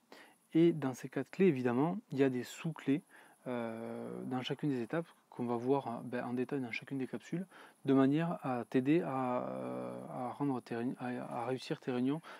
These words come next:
de manière de plus en plus systématique et de plus en plus, euh, euh,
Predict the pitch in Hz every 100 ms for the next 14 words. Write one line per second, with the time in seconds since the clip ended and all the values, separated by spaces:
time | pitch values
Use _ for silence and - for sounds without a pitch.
0 | - - 131 151 131 - 131 120 - -
1 | - 127 113 160 - 123 120 - 139 127
2 | 120 - 160 135 120 - - - - -
3 | _ - 127 120 117 113 110 110